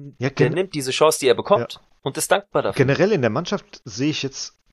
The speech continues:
Speaker 2: keinen, der irgendwie so einen scheiß Charakter hätte oder so ein Egomane ist oder keine Ahnung. Das ist,
Speaker 1: Ja.
Speaker 2: sind alle sehr, sehr nette Leute.
Speaker 1: Es läuft. Ja,
Speaker 2: Ja.
Speaker 1: ja, Ancelotti hat das im Griff.
Speaker 2: Ja.
Speaker 1: Da muckst du nicht auf.
Speaker 2: Sowieso.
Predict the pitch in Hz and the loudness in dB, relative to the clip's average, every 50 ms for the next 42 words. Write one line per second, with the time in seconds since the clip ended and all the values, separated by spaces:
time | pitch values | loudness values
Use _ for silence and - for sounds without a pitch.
0 | _ - - - 127 151 185 196 185 139 127 131 - 143 156 175 170 151 156 131 | _ -8 -2 0 2 2 2 0 0 0 -2 0 0 0 -2 -2 -2 -4 -4 -2
1 | 113 135 120 101 - - - - 135 143 151 - - - 123 107 104 123 - - | -2 -2 -4 -4 -4 -4 -4 -4 -4 -4 -6 -6 -6 -4 -4 -2 -2 -4 -4 -4
2 | 131 107 92 95 - - 113 107 107 101 101 101 104 104 92 104 101 107 - - | -4 -4 -4 -4 -6 -4 -4 -4 -4 -4 -4 -6 -6 -8 -8 -8 -8 -8 -6 -6
3 | 117 110 - 110 104 95 101 104 123 143 139 127 117 101 - 117 101 - - 107 | -4 -4 -2 -2 -2 -2 0 0 0 2 0 0 -2 -4 -4 -6 -6 -6 -6 -6
4 | 104 101 104 120 131 127 120 113 104 98 113 120 - - - - _ - - - | -6 -4 -2 -2 -2 -2 -2 -4 -4 -4 -6 -6 -8 -10 -12 -16 _ -20 -20 -20
5 | - - - - - - _ _ _ _ _ - 101 104 117 117 - - 147 170 | -20 -20 -20 -20 -20 -20 _ _ _ _ _ -8 -4 -4 -4 -2 0 0 0 2
6 | 180 135 98 98 117 139 151 143 - 151 135 127 123 - 120 95 95 101 113 147 | 0 -2 0 2 2 2 2 2 0 -2 -2 -2 -4 -4 -4 -4 -2 -2 -2 -2
7 | - - - 196 196 - _ _ - - - 127 120 123 123 113 - - _ _ | -4 -8 -12 -12 -12 -14 _ _ -14 -12 -4 2 4 4 4 4 2 -4 _ _
8 | - 107 107 110 - - - - 113 110 104 90 82 85 - - 95 95 92 - | -2 0 0 0 0 -4 -10 -8 -6 -6 -6 -6 -10 -12 -12 -10 -10 -10 -8 -6
9 | 98 - 101 - - 90 95 - 104 98 - - 110 101 98 - - _ _ _ | -6 -6 -6 -8 -8 -10 -10 -8 -8 -8 -8 -8 -8 -6 -6 -8 -10 _ _ _
10 | _ _ _ _ _ _ _ _ _ _ _ _ - 98 98 104 104 - - - | _ _ _ _ _ _ _ _ _ _ _ _ -8 -4 -4 -2 -2 -2 -2 -4
11 | 104 101 98 - - 101 101 95 - - - 98 87 82 87 80 80 82 80 | -2 -4 -2 0 2 2 2 0 -2 -6 -10 -8 -6 -6 -6 -8 -8 -10 -12